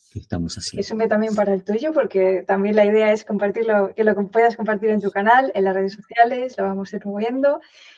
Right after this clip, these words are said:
Speaker 1: Bien.
Speaker 2: Y, y bueno, pues lo dicho, muchísimas gracias.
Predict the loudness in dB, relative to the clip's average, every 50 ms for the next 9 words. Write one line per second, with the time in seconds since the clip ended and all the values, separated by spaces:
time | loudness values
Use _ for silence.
0 | _ 2 4 4 4 4 2 -2 -6 -8 -12 -14 _ _ _ _ -8 -6 -6 -6
1 | -6 -6 -8 -10 -12 _ -2 -2 -2 -2 -4 -10 -16 -8 -2 2 2 4 2 2
2 | -2 -4 -4 -4 -4 -6 -8 -6 -4 -2 -2 0 0 0 0 -2 0 0 0 0
3 | 0 -2 -4 -10 -20 _ _